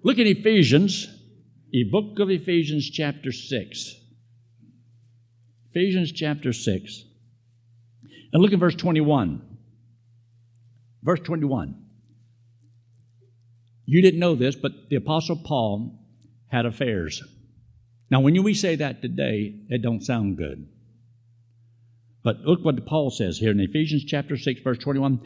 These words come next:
"But that ye also may know my affairs and how I do." And Tychicus, he says, "A beloved brother and faithful minister in the Lord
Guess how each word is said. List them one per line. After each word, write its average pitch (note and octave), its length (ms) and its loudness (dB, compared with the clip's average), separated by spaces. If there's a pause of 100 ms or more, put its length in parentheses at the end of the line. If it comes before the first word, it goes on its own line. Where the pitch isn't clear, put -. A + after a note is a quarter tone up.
(380)
"But D#3 300 4
that D#3+ 220 0
ye F#3 220 0
also A3 460 4
may G#3+ 220 2
know F3+ 380 4
my C3 360 0
affairs A2+ 840 -4
and G#2+ 120 -2
how G#2+ 360 -4
I C3 160 -4
do." D#2+ 420 -8 (960)
And G#2+ 160 -2
Tychicus, D3+ 640 -2 (180)
he D3 80 4
says, C#3 300 2
"A C#3 140 2
beloved C#3+ 600 4
brother F#3+ 340 8
and D3+ 280 2
faithful G#3+ 540 0
minister G#3+ 680 2
in F3 280 0
the G3+ 80 0
Lord C3+ 440 4